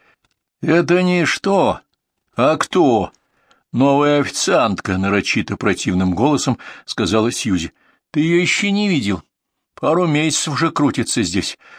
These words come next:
Эй, ты, Чикен, волосы свои прибери!» Распустила. К столику подъехала официантка на роликах.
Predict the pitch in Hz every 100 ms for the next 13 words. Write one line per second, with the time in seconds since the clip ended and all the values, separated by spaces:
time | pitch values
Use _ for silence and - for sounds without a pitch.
0 | - - _ - 202 139 214 139 - 240
1 | - 117 135 208 165 117 - - 113 107
2 | 110 110 113 196 233 - _ _ _ _
3 | _ _ - 127 101 - 135 - - 110
4 | 90 - _ _ _ - - - 101 110
5 | 156 160 117 104 - 135 135 - - 120
6 | 117 135 - _ _ 139 113 110 - 143
7 | -